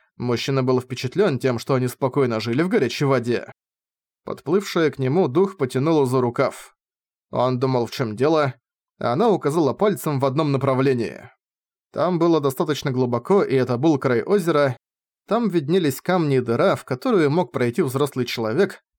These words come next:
а ещё оттуда вытекала коричневая вода. Увидев это, Роран подал остальным сигнал остановиться и вместе с духом направился к коричневой воде. Пусть они были защищены благословением, но кто-то должен был проверить.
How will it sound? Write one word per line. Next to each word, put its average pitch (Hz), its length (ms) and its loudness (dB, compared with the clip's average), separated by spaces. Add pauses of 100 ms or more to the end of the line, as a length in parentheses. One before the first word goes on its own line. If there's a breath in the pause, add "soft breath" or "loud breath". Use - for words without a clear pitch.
(120)
а - 80 -6
ещё 123 340 -2
оттуда 143 320 0
вытекала 131 440 0
коричневая 135 600 0
вода. 117 420 0 (640)
Увидев 156 540 -2
это, 196 300 0
Роран 165 280 2
подал 147 280 0
остальным 135 420 -2
сигнал 131 340 -2
остановиться 123 840 -2 (320)
и - 80 -4
вместе 156 420 -2
с 123 80 -6
духом 185 320 -2
направился 135 540 0
к - 60 -12
коричневой 139 520 0
воде. 117 480 -2 (540)
Пусть 135 260 -2
они 131 160 0
были 123 220 0
защищены 120 580 -4
благословением, 131 920 -2 (180)
но 156 220 -2
кто-то 214 360 -2
должен 143 420 2
был 131 140 2
проверить. 127 640 -2